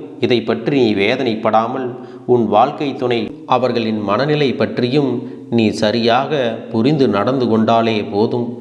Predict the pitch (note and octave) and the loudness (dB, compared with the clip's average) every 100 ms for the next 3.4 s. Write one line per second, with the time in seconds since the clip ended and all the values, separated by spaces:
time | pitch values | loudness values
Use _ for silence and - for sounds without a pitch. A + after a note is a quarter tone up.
0 | - - - B2 A#2 A2+ A2+ D3 B2+ A#2 | -16 -10 0 2 2 0 0 -2 -2 -4
1 | - A2 B2 B2+ A2 A2 A2+ C3+ B2 A#2+ | -2 0 0 0 0 2 2 2 -2 -4
2 | A2 G#2 A#2+ C#3 A2 G#2+ - G#2 A#2 B2+ | -2 0 0 2 2 2 0 0 -2 -2
3 | A#2+ B2+ C#3+ | -2 0 -2